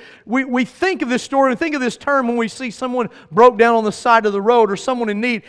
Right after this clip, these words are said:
It prompts us, and we, and we think about the Good Samaritan because he was known for his compassion and he was known for his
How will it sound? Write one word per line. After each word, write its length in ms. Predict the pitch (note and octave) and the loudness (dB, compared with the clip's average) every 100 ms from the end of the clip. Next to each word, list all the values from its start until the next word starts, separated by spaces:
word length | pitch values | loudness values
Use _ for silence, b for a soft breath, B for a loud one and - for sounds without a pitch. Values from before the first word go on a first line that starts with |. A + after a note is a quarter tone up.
| A3 | -6
It 220 | C4 B3+ | -2 -2
prompts 340 | - D4 D4+ - | 0 2 2 0
us, 140 | B3 | -2
and 160 | C4 C4 | -2 -4
we, 80 | A3 | -4
and 100 | B3 | -6
we 100 | B3+ | -6
think 340 | - - G4 | -6 -4 -4
about 260 | - C4 B3 | 2 2 2
the 60 | A3+ | -2
Good 220 | A#3+ - | -8 -8
Samaritan 640 | - A#3+ D4+ C#4+ - A3+ B B | -8 -4 0 0 0 -8 B B
because 360 | - C#4 C4 B3 | -4 -2 -2 -2
he 80 | |
was 200 | B3 A3+ | -4 -4
known 280 | A3 D4 D#4 | -2 0 0
for 120 | A3+ | -2
his 240 | A3+ A3 - B B | -4 -4 -8 B B
compassion 760 | A3 F#3 - C#4 C#4+ - D4 A#3+ | -6 -6 -2 2 2 0 -4 -2
and 60 | |
he 100 | A3+ | -2
was 180 | A#3+ G3 | -2 0
known 180 | C4 C4+ | 0 0
for 160 | A#3+ | 0
his 180 | G#3+ G#3+ | -2 -2